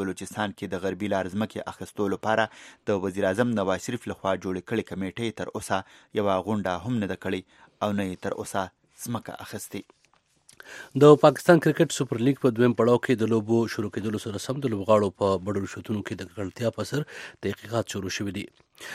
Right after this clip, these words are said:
Speaker 2: نن د درې لوبغاړو عرفان، شازیب حسن، بابر اعظم نه اختنې پوښتنې شوي دي. د کرکټ د لوبې پاکستاني چارواکي نجم سیټي په خپل ټویټر لیکلي دي، په لوبغاړو شک دی چې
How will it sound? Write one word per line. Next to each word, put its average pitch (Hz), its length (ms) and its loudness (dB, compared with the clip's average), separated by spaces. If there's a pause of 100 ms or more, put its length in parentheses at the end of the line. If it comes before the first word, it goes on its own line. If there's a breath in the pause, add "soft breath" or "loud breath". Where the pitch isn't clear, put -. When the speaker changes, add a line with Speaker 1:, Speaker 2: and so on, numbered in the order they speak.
(240 loud breath)
Speaker 2:
نن 160 220 8
د 156 100 12
درې 147 320 6
لوبغاړو 131 960 2
عرفان، 127 420 2 (680)
شازیب 110 360 0
حسن، 131 320 0 (480 soft breath)
بابر 107 300 4
اعظم 139 400 2
نه 120 640 2 (180)
اختنې 107 320 -2
پوښتنې 104 380 -4
شوي 101 180 -4
دي. 95 60 -8 (340)
د 107 100 -4
کرکټ 113 540 -6
د 113 100 0
لوبې 117 320 4 (540 loud breath)
پاکستاني 120 440 4 (100)
چارواکي 117 580 4 (360)
نجم 104 180 -2 (100)
سیټي 135 320 0
په 120 100 -4
خپل 117 200 0
ټویټر 113 280 -6
لیکلي 131 300 2
دي، 143 80 6 (320 loud breath)
په 117 120 0
لوبغاړو 131 480 6
شک 139 240 -2
دی 139 140 2
چې - 60 -2